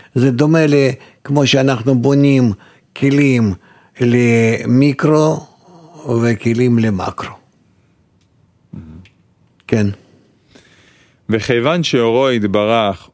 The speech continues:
Speaker 2: אור פשוט כזה, אשר שכל האדם שאינו מרגיש זולת שיעור של מהות, על כן אינו תופס פשוט,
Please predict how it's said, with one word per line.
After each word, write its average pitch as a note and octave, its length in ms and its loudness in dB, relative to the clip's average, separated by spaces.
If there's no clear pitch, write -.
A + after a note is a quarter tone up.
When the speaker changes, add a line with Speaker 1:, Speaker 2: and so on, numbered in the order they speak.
Speaker 2:
אור C#3 280 -2
פשוט A#2 420 -2
כזה, F2+ 440 -6
אשר G#2+ 340 -2
שכל B2 480 -4
האדם G2+ 800 -2
שאינו A#2 540 -2
מרגיש A2 880 -2
זולת G#2 640 -2
שיעור A2+ 640 -2
של G2 260 -2
מהות, B2 680 -2
על F#2 260 -2
כן D3 320 -4
אינו B2+ 320 -2
תופס A2+ 460 -6
פשוט, - 560 -4